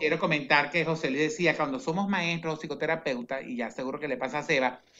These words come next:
a veces es más difícil trabajar para nosotros, y entonces tenemos que recurrir a otros que nos apoyen. Eso también les puede suceder, no es malo ni bueno. No porque ya seas terapeuta, como creen mis hermanos, o maestro del curso, no te va a pasar nada. Mis hermanos se burlan de mí.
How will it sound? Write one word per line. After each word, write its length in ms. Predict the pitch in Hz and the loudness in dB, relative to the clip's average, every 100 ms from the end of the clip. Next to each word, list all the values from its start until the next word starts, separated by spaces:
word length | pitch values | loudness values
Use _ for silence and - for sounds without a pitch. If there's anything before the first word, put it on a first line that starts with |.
| - - | -20 0
a 120 | 143 | 2
veces 280 | 160 208 208 | 4 4 2
es 80 | 175 | 2
más 160 | 180 | 2
difícil 440 | 190 180 190 - 180 | 2 0 -2 -4 -4
trabajar 400 | 156 127 131 143 | -4 -2 -2 0
para 160 | 143 | -2
nosotros, 600 | 135 131 180 196 - 120 | -2 -6 -4 -6 -4 -8
y 40 | 117 | -8
entonces 280 | 117 - 151 | -10 -8 -8
tenemos 260 | 135 135 | -4 -4
que 120 | - 156 | -2 0
recurrir 580 | 156 139 123 175 180 | 0 -2 -4 0 0
a 140 | 147 131 | 2 0
otros 240 | 131 160 | -2 -8
que 100 | 147 | -6
nos 120 | 131 | -6
apoyen. 680 | 139 - 175 190 147 113 - _ - _ | -6 -2 0 0 -2 -4 -8 _ -20 _
Eso 260 | 190 202 226 | 0 0 0
también 280 | 170 147 151 | -2 -4 -6
les 60 | |
puede 180 | 151 127 | -2 -4
suceder, 580 | - 135 123 120 113 113 | -4 -8 -4 -4 -4 -4
no 160 | 135 | -4
es 100 | 160 | -4
malo 300 | 160 175 180 | 2 4 4
ni 80 | 190 | 2
bueno. 380 | 180 208 196 120 - _ _ | 2 4 4 0 -8 _ _
No 160 | 143 135 | -4 2
porque 240 | 175 170 | 2 4
ya 100 | 190 | 4
seas 300 | 175 196 165 - - | 4 2 0 -4 -4
terapeuta, 680 | 180 196 196 190 156 165 170 | 4 4 8 8 8 0 -2
como 220 | 151 127 | -2 -4
creen 240 | 139 147 | -2 -2
mis 100 | 165 | 4
hermanos, 540 | 190 190 165 165 220 - _ | 4 6 6 6 2 -6 _
o 100 | - | -4
maestro 300 | 143 131 127 | 0 0 2
del 100 | 190 | 0
curso, 360 | 196 208 208 233 | 4 6 8 6
no 120 | 185 | 4
te 80 | 165 | 4
va 80 | 156 | 4
a 60 | |
pasar 280 | 156 151 147 | 2 0 0
nada. 240 | 170 220 180 | 8 10 10
Mis 120 | 156 | 6
hermanos 280 | 151 156 180 | 2 2 2
se 80 | 175 | 4
burlan 320 | 170 175 170 | 4 4 2
de 100 | 165 | 2
mí. 300 | 208 - | 2 2